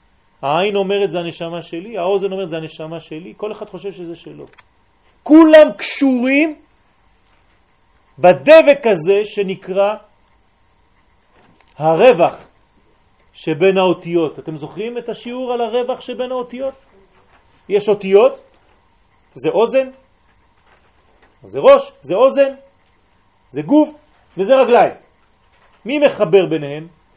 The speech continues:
רק מה שיש באמצע. אתם רואים שהאמצע פה, לצורך העניין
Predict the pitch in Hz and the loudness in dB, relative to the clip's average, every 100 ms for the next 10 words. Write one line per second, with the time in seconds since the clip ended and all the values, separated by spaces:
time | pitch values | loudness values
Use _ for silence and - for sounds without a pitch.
0 | _ 160 220 202 202 208 175 165 175 156 | _ -6 -6 -6 -8 -6 -6 -6 -8 -12
1 | - - _ _ _ _ _ _ _ 165 | -18 -20 _ _ _ _ _ _ _ -8
2 | 170 220 - 202 190 208 - 190 180 180 | -6 -6 -4 -2 -2 -4 -6 -8 -6 -6
3 | 208 - - _ _ _ _ _ _ - | -6 -8 -20 _ _ _ _ _ _ -14
4 | 139 - 170 170 160 160 | -10 -8 -8 -6 -8 -6